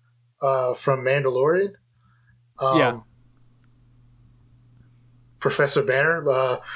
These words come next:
Speaker 1: the Hulk might be, if, if he popped up. Um, may-, maybe she knows Professor X. I, I talked about it. Once again, everybody missed it 'cause I,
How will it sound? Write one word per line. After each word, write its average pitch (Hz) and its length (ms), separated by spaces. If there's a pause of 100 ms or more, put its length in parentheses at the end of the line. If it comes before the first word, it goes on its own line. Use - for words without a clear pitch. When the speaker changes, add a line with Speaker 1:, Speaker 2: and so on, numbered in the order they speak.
(200)
Speaker 1:
the 135 100
Hulk 147 340
might 131 220
be, 135 380
if, - 200
if 135 160
he 151 80
popped 135 340
up. 135 260 (800)
Um, 117 400 (2250)
may-, 143 200
maybe 131 240
she 165 180
knows 165 200
Professor 170 520
X. - 400 (400)
I, 143 240
I - 40
talked 151 260
about 139 220
it. 147 40
Once 135 160
again, 127 140
everybody 127 300
missed 123 240
it 165 140
'cause 113 200
I, 107 160